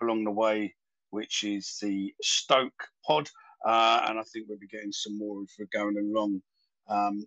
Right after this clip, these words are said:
the idea is we're gonna keep it, it's gonna be strange because I reckon throughout this we will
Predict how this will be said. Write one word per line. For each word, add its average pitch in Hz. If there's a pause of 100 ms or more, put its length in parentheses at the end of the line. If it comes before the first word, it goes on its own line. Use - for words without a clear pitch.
(180)
the 156
idea 139
is 139
we're 123
gonna 120
keep 123
it, 123
it's -
gonna 214
be 170
strange 143
because 127
I 123
reckon 127
throughout 135
this 120
we 120
will 120